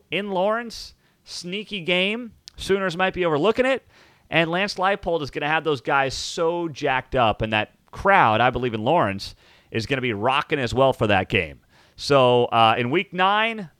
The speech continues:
in this theoretical Big Twelve dream road trip, I'm gonna find myself in Lawrence as the Jayhawks take on the Sooners.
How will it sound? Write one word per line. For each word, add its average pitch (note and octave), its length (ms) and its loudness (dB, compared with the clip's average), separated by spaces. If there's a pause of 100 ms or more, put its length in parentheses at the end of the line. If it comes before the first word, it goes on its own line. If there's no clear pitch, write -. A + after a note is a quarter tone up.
(140)
in D#3+ 100 -8
this D#3 180 -2
theoretical F#3 640 -2
Big C#3+ 340 -8
Twelve E3 600 0 (280)
dream F3+ 560 0
road G3 240 6
trip, C4+ 360 2 (640)
I'm D3 100 -6
gonna D3 140 -2
find D3 260 -2
myself C3 440 -4
in A2+ 140 -8
Lawrence A2 540 -2 (360)
as A2 220 0
the G2 360 -4 (500)
Jayhawks A2+ 480 2
take A2+ 220 -4
on G#2 160 -2
the F#2 80 -12
Sooners. - 540 -8